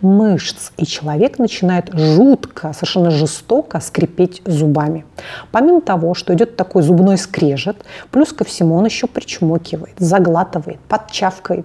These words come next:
да, вот это вот всё во рту, нечто такое противное начинает происходить. Сам человек, как правило, в течение дня сделать это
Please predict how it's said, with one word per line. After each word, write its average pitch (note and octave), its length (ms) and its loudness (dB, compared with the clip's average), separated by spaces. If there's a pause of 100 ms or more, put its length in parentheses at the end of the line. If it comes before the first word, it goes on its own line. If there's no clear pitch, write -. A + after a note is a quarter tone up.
да, A#3+ 160 0
вот F#3+ 160 -4
это F3 100 -2
вот E3 240 0
всё - 200 0
во E3 160 2
рту, D#4 280 0
нечто G3 400 0
такое B3 400 0
противное A#3+ 560 0
начинает F3+ 420 -2
происходить. - 520 -4 (560)
Сам F#4 320 2
человек, G3 340 2
как G3 220 -4
правило, E3 340 2
в - 80 -8
течение F3+ 440 2
дня E3 220 4
сделать B3 440 4
это F3 460 0